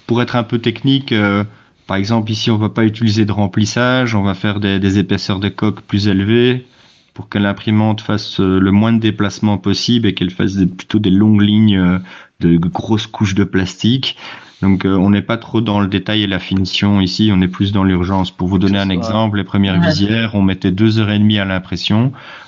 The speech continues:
Speaker 1: Aujourd'hui, on met moins de, moins de cinquante minutes pour, euh, pour une visière.
Speaker 2: J'ai, euh, j'ai vu un article passer comme quoi, euh, il y a des problèmes de, de certification qui vont commencer à se poser.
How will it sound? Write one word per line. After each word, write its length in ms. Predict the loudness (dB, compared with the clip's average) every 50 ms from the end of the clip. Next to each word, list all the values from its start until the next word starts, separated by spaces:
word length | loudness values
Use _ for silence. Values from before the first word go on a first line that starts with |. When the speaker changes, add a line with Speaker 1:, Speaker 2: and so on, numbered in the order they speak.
| -6 -4
Speaker 1:
Aujourd'hui, 460 | -2 0 0 0 0 0 2 2 2
on 80 | 2
met 220 | 0 0 0 2 2
moins 260 | 2 2 2 2 0
de, 200 | 2 2 2 4
moins 200 | 4 4 2 0
de 40 | -2
cinquante 480 | -2 -4 -4 -4 -4 -6 -8 -6 -2
minutes 320 | 0 0 0 0 0 -4 -8
pour, 280 | -6 -4 -2 0 0
euh, 240 | 0 2 2 0 0
pour 240 | -2 -4 -4 0 2
une 100 | 2 2
visière. 480 | 2 0 0 0 0 0 0 -2 -6 -10 _ _ _ _ _ _ _ _ _ -20 -18 -16 -14 -12 -12 -12 -12 -12 -12
Speaker 2:
J'ai, 300 | -6 -2 0 2 2 2
euh, 580 | 2 4 4 4 4 2 2 0 0 0 -2 -4 -6 -12 -18 _ _ _ -8
j'ai 180 | -4 0 0 0
vu 220 | 0 0 0 2
un 140 | 2 2 2
article 340 | 0 -2 -4 -8 -14 -14 -6
passer 360 | -4 -4 -4 -2 -2 -2 -2 0
comme 200 | -2 -2 -4 -2
quoi, 400 | 0 2 2 2 4 2 2 2
euh, 200 | 2 0 0 0
il 60 | 0
y 40 | 0
a 60 | 0
des 120 | 0 -2 -4
problèmes 340 | -2 0 0 2 2 0
de, 500 | 0 0 0 0 2 2 2 2 2 2
de 160 | 0 0 0 0
certification 800 | -2 -2 -4 -4 -6 -8 -6 -2 -2 -2 -2 -2 -4 -6 -6 -4
qui 80 | -4
vont 140 | -4 -2 0
commencer 280 | 0 0 0 0 0 0
à 100 | -2 -2
se 60 | -4
poser. 440 | -6 -6 -4 0 0 0 0 -2